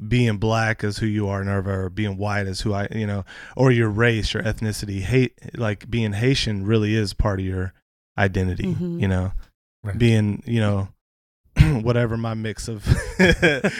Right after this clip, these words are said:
Speaker 1: Italian, Native American, all this stuff, you know, that there's, b-, but they've co-opted the, the sexual, same-sex attraction, gender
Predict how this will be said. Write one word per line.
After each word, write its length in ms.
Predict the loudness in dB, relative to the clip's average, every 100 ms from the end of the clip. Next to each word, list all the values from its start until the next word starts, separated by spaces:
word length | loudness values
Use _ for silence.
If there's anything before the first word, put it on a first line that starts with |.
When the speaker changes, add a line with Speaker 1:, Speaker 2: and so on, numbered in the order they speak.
| -8 -10 -16 -20 -6
Speaker 1:
Italian, 580 | -4 2 4 4 2 0
Native 220 | 0 0
American, 320 | -2 -4 -2
all 120 | -2
this 140 | -2 -4
stuff, 180 | -4
you 100 | -2 0
know, 120 | 2
that 240 | 0 -2
there's, 280 | -2 -2 -4
b-, 220 | -8 -10
but 200 | 0 0
they've 260 | 2 -2 -2
co-opted 680 | 2 4 4 2 0 -4 -6 -10 -2
the, 400 | 2 2 0 -4 -12 _ _ _ _ -6
the 260 | 0 2
sexual, 800 | 2 2 2 2 2 2 2 -2 -8 -16 _
same-sex 460 | 2 2 2 0 -2
attraction, 840 | -2 2 2 0 -2 -4 -6 -8
gender 320 | -4 0 0